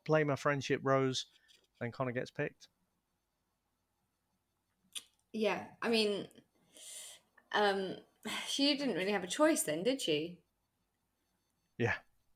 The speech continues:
Speaker 2: So,
Speaker 1: And, and we've seen
Speaker 2: fresh,
Speaker 1: nothing,
Speaker 2: you know?
Speaker 1: and, and I can't remember, what, what's the girl's name? The Brazilian girl.
Speaker 2: Mary.
Speaker 1: Mary, that's the one. So I,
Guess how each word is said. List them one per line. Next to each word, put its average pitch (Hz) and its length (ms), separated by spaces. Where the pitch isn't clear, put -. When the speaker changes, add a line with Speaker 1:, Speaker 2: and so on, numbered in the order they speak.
Speaker 2:
So, - 180
Speaker 1:
And, 147 280
and 156 120
we've 180 200
seen 147 260
Speaker 2:
fresh, 131 80
Speaker 1:
nothing, 147 280
Speaker 2:
you 226 200
know? - 40
Speaker 1:
and, 131 180
and 147 120
I - 40
can't 190 220
remember, 135 300
what, 151 180
what's - 220
the 139 60
girl's 110 320
name? 76 260
The 110 260
Brazilian 98 420
girl. 87 360
Speaker 2:
Mary. 190 720
Speaker 1:
Mary, 107 360
that's 107 240
the 104 80
one. 90 240
So - 100
I, - 140